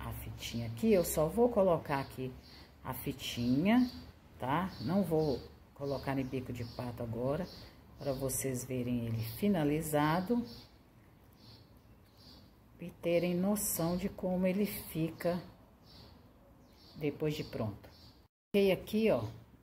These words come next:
só a fitinha, coloquei no alfinete aqui só pra vocês verem como ele fica. Ele vai ficar assim, ó. É, aí você ajeita, você,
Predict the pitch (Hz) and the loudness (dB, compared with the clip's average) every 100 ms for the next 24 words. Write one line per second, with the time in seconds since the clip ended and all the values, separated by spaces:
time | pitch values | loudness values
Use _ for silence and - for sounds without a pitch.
0 | - - - 214 214 214 - 165 - 175 | -20 -20 -10 -2 0 0 -4 -10 -6 0
1 | 185 214 220 214 147 147 175 165 160 - | 4 6 6 2 0 0 0 0 0 0
2 | 143 135 139 - - - - 180 190 165 | 0 2 0 -2 -10 -8 0 0 0 -2
3 | 165 - 151 131 135 135 131 - - - | 0 0 0 0 0 2 0 -2 -8 -8
4 | - - - 165 160 143 135 - - 190 | -8 -10 -2 2 4 4 2 -4 -2 4
5 | 214 214 180 165 160 151 143 - 139 123 | 4 4 0 -2 0 -2 -2 -4 -2 -2
6 | - - 202 214 135 - - - - - | -2 -2 2 2 0 -4 -12 -12 -12 -12
7 | - - - - - - - - - - | -12 -12 -14 -16 -18 -18 -18 -18 -16 -8
8 | 131 123 120 113 - - - - - - | 0 0 2 0 -2 -6 -12 -14 -16 -16
9 | - - - 127 139 160 156 - 147 135 | -16 -14 -8 -4 -4 -6 -6 0 2 2
10 | 120 113 - 131 160 151 - 117 131 - | 0 -2 -2 2 2 2 -2 -6 -6 -4
11 | - 131 | -2 -2